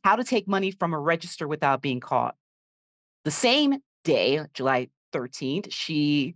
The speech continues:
looked up, uh, Birmingham bus station. She, of course, is an Alabama resident. She was busy on the thirteenth because she also looked up one-way bus ticket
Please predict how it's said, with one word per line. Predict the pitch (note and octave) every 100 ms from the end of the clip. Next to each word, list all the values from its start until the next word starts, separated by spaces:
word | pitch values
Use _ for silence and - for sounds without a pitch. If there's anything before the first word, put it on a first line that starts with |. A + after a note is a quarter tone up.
| _
looked | F3 D#3+ -
up, | C#3+ B2+ -
uh, | D3+ C3
Birmingham | B2+ F3 E3+ D3+ D3 C3+
bus | C#3 C3
station. | - G2+ F#2 - _ _
She, | - B2
of | B2
course, | - A2+ A2+
is | A#2+ - -
an | C#3 -
Alabama | B2+ B2+ B2+ B2+ C3
resident. | B2 - - - - _ _ _ _ _ _ _
She | - B3+
was | B3
busy | D3+ F#4+ A#3
on | D3
the | B2
thirteenth | B2 A#2 - E2+ A#2+ -
because | C3+ C3+
she | - D3+
also | F3 A#3+ F3
looked | D3+ C#3 -
up | D3 C#3
one-way | D3+ G#3 A3 G3 F#3+ F#3+ F#3+
bus | F#3+ F#3 -
ticket | - E3+ F#3